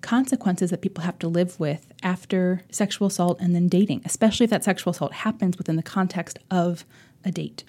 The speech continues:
I think it, it is so heartbreaking to think about someone experiencing a sexual assault within a date or a romantic relationship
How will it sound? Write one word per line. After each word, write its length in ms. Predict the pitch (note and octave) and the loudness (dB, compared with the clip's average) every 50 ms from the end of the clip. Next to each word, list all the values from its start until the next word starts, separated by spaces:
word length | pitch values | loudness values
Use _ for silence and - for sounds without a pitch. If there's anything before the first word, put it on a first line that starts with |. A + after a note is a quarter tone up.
| - | -6
I 60 | - A#3 | 0 4
think 180 | A#3 B3 A3+ | 4 6 6
it, 200 | B3+ A3 - - - | 6 4 2 0 0
it 140 | - A3+ - | 0 4 8
is 180 | A3 G#3 G3+ | 8 8 8
so 140 | - G#3+ G#3 | 8 6 6
heartbreaking 560 | F#3+ - G3+ F#3+ - - F#3+ F3+ - E3 F3 | 6 6 4 4 4 4 2 4 4 4 4
to 100 | E3 - | 2 2
think 220 | - - F#3 F3 - | 0 0 0 0 0
about 480 | - - E3+ E3 D#3 - - - - - - | 0 0 2 2 2 0 -2 -8 -14 -14 -10
someone 600 | - - - - - G3+ G3+ G3+ G3+ G3 G3 F#3 | -8 -6 -2 4 6 10 10 10 10 10 8 6
experiencing 640 | F#3 F3+ - - - - F3+ F3 F3+ F3 - - F3+ F3+ | 4 2 -2 -2 2 4 4 6 6 4 4 4 2 2
a 60 | E3 | 2
sexual 400 | - - E3+ E3 - - - F3 | 0 -2 -4 -4 -2 -2 -2 -2
assault 340 | E3 - E3 D3+ D#3+ - - | 0 0 0 0 0 0 -2
within 400 | - - - F3 E3+ E3+ E3 - - | -2 2 4 6 6 6 6 4 2
a 60 | E3+ | -2
date 360 | D#3 - F#3 F3+ F#3+ G3 - - - | 0 4 4 6 6 6 4 2 2
or 180 | G3 F#3 F3+ | 4 4 6
a 60 | F3 E3+ | 6 6
romantic 400 | E3 F3 E3+ E3+ E3+ - F3+ - | 6 4 4 2 2 0 -2 0
relationship 680 | F3+ F3 E3+ D#3+ E3 - - E3 - - D#3 D3 | 0 0 2 0 0 0 -2 -2 -2 -2 -4 -4